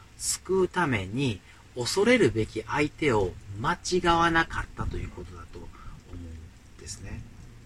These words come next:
ラハブは何を恐れたのか。九節から十一節、先ほどお読みしました。彼女は主を恐れた。彼女は別に、ね、聖書を知ってたわけじゃないし、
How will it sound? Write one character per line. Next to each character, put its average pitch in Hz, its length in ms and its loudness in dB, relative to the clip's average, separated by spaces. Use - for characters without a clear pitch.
ラ - 120 6
ハ 196 140 4
ブ 107 80 0
は 95 100 -2
何 147 320 4
を 92 140 0
恐 104 220 -2
れ 98 100 2
た 87 140 -12
の 85 140 -8
か。 92 320 -10
九 175 100 6
節 123 240 -2
か 104 100 -8
ら 98 60 -4
十 107 140 -4
一 110 120 0
節、 101 160 -10
先 104 220 -6
ほ 113 80 0
ど 110 100 -2
お - 20 0
読 104 120 0
み 101 80 -4
し - 140 -6
ま 98 140 -10
し - 100 -10
た。 92 80 -14
彼 170 120 0
女 113 100 2
は 98 40 -2
主 - 200 2
を 160 100 6
恐 92 200 -6
れ 87 80 -10
た。 - 1500 -18
彼 220 200 6
女 131 80 4
は 110 40 4
別 107 220 -4
に、 123 140 2
ね、 175 160 2
聖 170 180 4
書 - 140 2
を 90 40 -4
知 - 100 -4
っ - 20 -10
て 143 100 -2
た 123 120 -2
わ 92 100 0
け 90 80 -6
じ 87 100 -8
ゃ - 20 -6
な 90 160 -6
い 87 60 -6
し、 127 460 -4